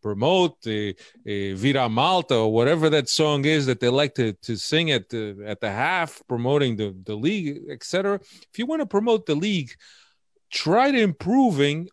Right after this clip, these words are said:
on the, uh, active, uh, uh, what is it? The, the active play time for these games. Uh, not the, the, the, <laughs> not the time that the ball is out of bounds or guys are, are, are,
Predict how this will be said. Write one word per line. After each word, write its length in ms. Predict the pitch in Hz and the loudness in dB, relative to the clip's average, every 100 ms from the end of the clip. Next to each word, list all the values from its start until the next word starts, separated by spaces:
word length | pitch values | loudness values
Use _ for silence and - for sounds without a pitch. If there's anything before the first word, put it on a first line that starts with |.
| _ | _
on 560 | - 170 175 165 147 113 | 0 2 4 2 -2 -4
the, 400 | 123 147 143 123 - _ _ _ | -4 -2 -2 -4 -10 _ _ _
uh, 140 | 131 - - | -2 -2 -2
active, 720 | 175 226 _ 180 151 127 107 _ _ _ | -4 -4 _ 2 2 0 -12 _ _ _
uh, 400 | - 139 127 127 - - _ _ - _ - | -6 -2 0 0 -4 -14 _ _ -20 _ -8
uh, 60 | |
what 680 | 123 - 139 - 113 139 180 | -8 -8 -12 -12 -8 -2 0
is 120 | 202 | 0
it? 120 | 208 | -2
The, 160 | 151 135 117 | 0 -2 -2
the 160 | 135 156 | -6 -2
active 600 | 156 196 - 190 156 - | 0 0 0 0 0 -4
play 420 | - 143 156 175 180 | -14 -2 2 4 4
time 560 | - 131 120 110 107 - _ | 0 0 0 -2 -6 -12 _
for 320 | - 143 147 | 0 4 4
these 340 | 120 120 123 | 2 -4 -4
games. 580 | 104 135 127 95 - - - - - _ _ | 0 0 0 -4 -6 -8 -10 -20 -20 _ _
Uh, 420 | 104 104 104 107 | -10 -8 -6 -6
not 300 | 113 147 175 | -2 -2 0
the, 180 | 160 139 | 4 4
the, 360 | 113 117 127 120 123 | 4 2 0 0 -6
the, 160 | 117 104 | -4 -4
<laughs> 0 | 143 | -2
not 200 | 151 170 | -4 -2
the 80 | - | -2
time 280 | 180 165 | 0 0
that 140 | 151 143 | 0 0
the 80 | 135 | 2
ball 220 | 143 143 | 4 4
is 100 | 127 | 4
out 120 | 117 | 0
of 60 | 95 | 0
bounds 400 | 147 156 147 120 | 0 0 -2 -4
or 60 | |
guys 320 | 92 135 139 | -2 0 0
are, 140 | 123 110 | 0 -2
are, 360 | 107 101 95 | -4 -8 -6
are, 280 | 104 104 98 | -6 -4 -6